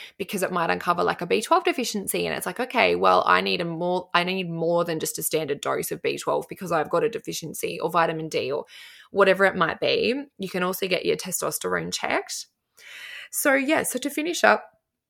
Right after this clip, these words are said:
if you're wanting more help with your fertility, please reach out to us and book an appointment with us. We love to help people make babies. Obviously, it's such a passion. And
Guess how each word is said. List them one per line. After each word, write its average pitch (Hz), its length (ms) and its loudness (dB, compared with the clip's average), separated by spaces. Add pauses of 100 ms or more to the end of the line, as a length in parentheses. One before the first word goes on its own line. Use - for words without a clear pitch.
(160)
if 214 100 -4
you're 196 80 4
wanting 208 220 0
more 226 100 0
help 190 180 2
with 185 120 -4
your 170 60 -6
fertility, 175 520 -2
please 202 640 -2
reach 185 180 0
out 170 140 -2
to - 100 -14
us - 140 -10
and 175 100 -6
book 175 160 -8
an 165 60 -4
appointment 175 420 -4
with 190 100 0
us. 277 460 2 (840)
We 185 220 0
love 180 400 4
to 202 80 -4
help 180 260 -4
people 175 520 -6
make - 380 -6 (100)
babies. 196 640 -4
Obviously, 185 540 0
it's - 120 -4
such - 200 -6
a 196 40 -10
passion. 233 600 -4 (600)
And 175 520 -2